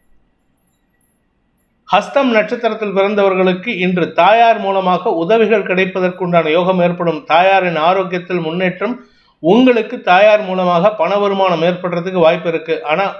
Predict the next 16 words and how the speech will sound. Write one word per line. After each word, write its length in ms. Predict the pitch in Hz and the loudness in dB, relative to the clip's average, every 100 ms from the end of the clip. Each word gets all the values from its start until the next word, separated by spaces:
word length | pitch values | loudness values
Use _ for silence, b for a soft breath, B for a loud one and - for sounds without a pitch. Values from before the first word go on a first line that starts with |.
| - | -8
உத்தியோக 440 | 170 170 214 190 | -8 -2 -2 0
ரீதியாக 640 | 180 180 165 160 151 175 - | 0 -2 0 0 2 0 -2
உங்களுடைய 500 | 156 165 151 147 147 | -4 -4 -2 -2 -2
பதவி 360 | 151 196 208 | -2 -2 -2
சார்ந்த 360 | 165 175 180 170 | 0 0 0 -2
விஷயங்களில் 600 | 151 165 165 160 214 262 B B B - | -4 -4 -2 -2 -4 -8 B B B -2
அலைச்சலை 460 | 147 220 220 226 190 | 2 2 0 -2 -2
சந்திப்பீர்கள். 760 | 175 180 180 175 165 151 208 | -2 -2 -2 -2 -4 -4 -6
அது 260 | - 160 185 | -4 0 0
உங்களுக்கு 640 | 175 175 156 147 208 208 - | 0 0 0 -2 -4 -8 -2
தேவையில்லாத 720 | 165 190 196 185 185 190 185 | 0 0 -2 0 0 0 -4
செலவுகளை 520 | - 170 190 185 160 | -4 -2 0 2 2
ஏற்படுத்தும், 560 | 165 170 160 - 202 | 0 -2 -4 -6 -8
நேர 300 | 143 170 208 | 0 2 4
விரயத்தை 400 | 185 165 185 185 | 2 2 0 -2
ஏற்படுத்தும். 720 | 170 151 156 160 151 160 151 | 0 0 0 0 -2 -4 -8